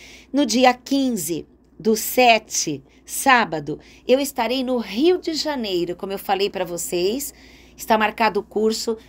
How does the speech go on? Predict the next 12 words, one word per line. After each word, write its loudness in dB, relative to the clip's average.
de -4
Linguagem 2
do 0
Corpo -2
e -2
os -6
Mistérios -2
do -6
Universo, 0
só 0
um -4
dia. -2